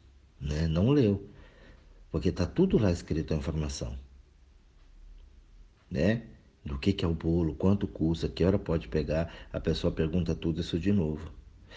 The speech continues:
E a gente leva na brincadeira, fala, "Ah, parece tal", mas isso é uma falta de conhecimento.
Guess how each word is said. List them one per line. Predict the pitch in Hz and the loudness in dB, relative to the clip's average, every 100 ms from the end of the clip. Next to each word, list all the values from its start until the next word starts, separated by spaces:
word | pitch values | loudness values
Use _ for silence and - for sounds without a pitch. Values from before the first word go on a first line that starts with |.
| - - | -18 -4
E | - | 4
a | 117 | 4
gente | 117 131 127 | 4 -2 0
leva | 127 123 | 0 0
na | 117 | 0
brincadeira, | 117 113 113 90 104 107 80 | 0 0 0 2 2 2 -2
fala, | 85 95 117 | -2 0 0
"Ah, | 87 | 0
parece | - 95 95 | 0 -2 0
tal", | 98 | -2
mas | 90 92 104 | -2 -2 -2
isso | - | -4
é | 113 101 | -4 0
uma | 101 | 0
falta | 101 - 104 117 92 | 0 -4 -6 -4 -8
de | - | -6
conhecimento. | 69 67 - - - - | -6 -6 -8 -12 -12 -16